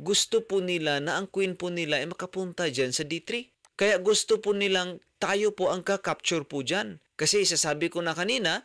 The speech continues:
mas maganda na i-exchange po talaga lahat ng mga pieces kung siya po ay lugi sa piyesa o material. Pero dito, mga kaibigan, hindi sa lahat ng panahon na tayo po ay mag-exchanges agad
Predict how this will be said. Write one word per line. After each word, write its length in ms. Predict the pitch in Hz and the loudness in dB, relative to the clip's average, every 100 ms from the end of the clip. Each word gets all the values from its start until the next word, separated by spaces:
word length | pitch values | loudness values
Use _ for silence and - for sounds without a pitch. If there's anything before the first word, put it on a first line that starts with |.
| _ 156 | _ -2
mas 160 | 160 | 0
maganda 480 | 160 160 165 165 170 | 2 2 2 4 2
na 160 | 160 156 | 4 2
i-exchange 800 | 143 156 - - 185 170 156 - | 2 2 0 2 0 0 -2 -2
po 80 | |
talaga 320 | 160 165 160 160 | 0 2 2 2
lahat 320 | 165 165 - 160 | 2 0 -2 -6
ng 80 | 156 | -4
mga 160 | 156 147 | -4 -4
pieces 560 | 202 - 151 147 - - - _ - | 0 2 2 2 -2 -8 -20 _ 0
kung 240 | 170 160 151 147 139 127 - - _ - | 2 2 -2 -8 -10 -12 -16 -20 _ -4
siya 240 | - 165 | 0 0
po 240 | - 170 - 151 | 0 0 2 4
ay 400 | 156 147 139 - _ - | 4 4 2 -4 _ -10
lugi 480 | 131 175 196 175 180 - | 2 2 4 2 2 2
sa 80 | |
piyesa 560 | 156 156 147 - 180 143 | -2 0 2 4 2 2
o 80 | 147 | 0
material. 640 | 135 135 135 208 170 175 - _ - | 0 -2 0 0 0 -4 -10 _ 0
Pero 240 | 151 143 | 2 2
dito, 480 | 127 202 226 214 185 | 0 -2 2 2 2
mga 160 | 175 | 0
kaibigan, 800 | 160 156 151 156 143 143 135 135 - - 175 | 0 0 0 0 2 0 0 -6 -14 -6 -4
hindi 480 | 170 156 139 196 202 | -2 -2 2 2 4
sa 160 | 190 | 2
lahat 320 | 170 160 175 | 0 0 -4
ng 240 | - 165 156 | -4 -6 -4
panahon 720 | 151 139 151 180 131 123 - _ _ _ | -4 -2 0 0 0 -4 -16 _ _ _
na 200 | 147 156 | -2 -2
tayo 480 | 156 165 170 170 156 | 0 -2 0 -2 -2
po 200 | 160 160 | 0 2
ay 160 | 147 151 | 2 0
mag-exchanges 880 | 151 - 165 - 185 165 147 151 - | 0 -2 -2 0 0 0 -2 -2 0
agad 400 | 147 135 123 | 0 0 -2